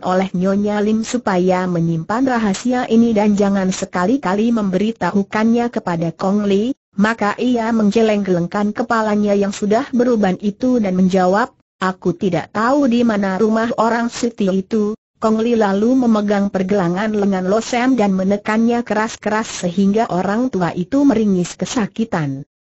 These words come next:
"Lo Sam, jangan kau membohong kepadaku.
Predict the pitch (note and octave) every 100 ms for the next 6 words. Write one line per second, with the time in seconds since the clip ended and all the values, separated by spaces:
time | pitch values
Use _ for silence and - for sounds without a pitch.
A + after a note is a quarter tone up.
0 | - F3+ G3+ - A#3+ A3+ A#3 _ - F#3+
1 | A3+ A#3 B3+ C4+ C#4+ G#3+ F#3+ F#3 F#3 F#3+
2 | A#3 A#3+ A#3 G3 E3 E3 F3+ - E3 C#3